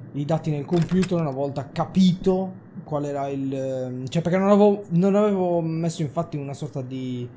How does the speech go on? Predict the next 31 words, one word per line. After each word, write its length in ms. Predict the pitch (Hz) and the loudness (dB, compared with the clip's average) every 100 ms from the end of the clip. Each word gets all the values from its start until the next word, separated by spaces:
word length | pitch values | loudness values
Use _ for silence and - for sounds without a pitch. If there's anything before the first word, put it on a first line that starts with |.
| - - - - - | -20 -20 -20 -16 -10
eh, 340 | 123 123 117 | -6 -6 -6
come 220 | 123 123 | -6 -8
dire, 840 | 120 127 123 117 113 117 113 113 110 - - - - - - - | -6 -6 -6 -6 -6 -6 -4 -6 -6 -12 -20 -20 -20 -20 -18 -2
ordine, 540 | 165 151 117 127 120 | 0 0 -4 -8 -6
no? 360 | 120 156 160 - - - | -6 -6 -8 -14 -20 -14
Perché 200 | 131 120 | -10 -10
non, 200 | 131 123 | -10 -10
non 200 | 135 143 | -10 -10
c'era 280 | 135 185 147 | -4 -2 -2
un 120 | 135 | -4
ordine, 440 | 127 120 113 127 147 | -4 -4 -4 -4 -4
io, 280 | 143 143 - | -4 -4 0
io 180 | 180 | 2
ho 40 | 160 | 2
messo 300 | 156 151 175 | 0 -2 -2
i 20 | |
simbolini 840 | - 190 190 165 175 190 196 185 | 0 4 6 8 6 6 6 6
nella 160 | 170 160 | 4 2
lavagnetta 760 | 156 165 190 175 170 165 131 - - - - | 2 2 2 0 -2 -2 -6 -6 -10 -8 -6
e, 120 | - 151 | -4 -4
e 300 | 120 143 147 | -4 -6 -4
ovviamente 500 | 147 160 143 123 127 | -2 -2 -2 -4 -6
ho 40 | |
sbagliato, 680 | 110 120 127 135 123 110 117 - - | -4 -4 -2 -2 -4 -6 -10 -10 -6
non 100 | 139 | -4
si 120 | 143 | -2
faceva 300 | 151 139 131 | -2 -2 -4
così, 400 | - 202 151 151 | 0 0 2 2
infatti 640 | 170 170 - 135 - 147 143 - - - - - - | 2 2 0 -4 -4 -10 -12 -14 -18 -14 -12 -12 -10
non 140 | 147 156 | -6 -4
abbiamo, 760 | 160 147 143 135 131 123 127 | -2 -4 -4 -6 -4 -6 -6